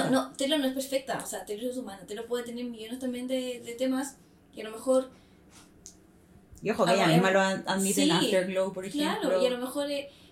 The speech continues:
Speaker 2: Taylor exigía cosas que quizás Joe no le podía dar, y eso no es algo malo, es como...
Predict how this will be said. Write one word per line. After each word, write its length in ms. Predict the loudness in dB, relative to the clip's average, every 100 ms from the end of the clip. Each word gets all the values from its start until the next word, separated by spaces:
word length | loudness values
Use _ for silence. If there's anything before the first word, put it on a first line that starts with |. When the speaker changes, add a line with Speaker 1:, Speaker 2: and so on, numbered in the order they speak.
| -14 -4
Speaker 2:
Taylor 220 | -2 -2
exigía 420 | -4 -6 -4 -4
cosas 420 | -2 -4 -4 -6
que 220 | -4 -4 -4
quizás 360 | -4 -4 -2 0
Joe 180 | 2
no 100 | 2
le 100 | 0 0
podía 320 | -2 -2 -2
dar, 380 | -2 -2 -6 -10 -20 _ _ -20 -2
y 80 |
eso 220 | 0 2 2
no 60 |
es 100 | 2
algo 220 | 0 0 0
malo, 500 | 0 0 -2 -4 -10 -10
es 260 | -8 -8
como... 500 | -6 -6 -8 -12 -14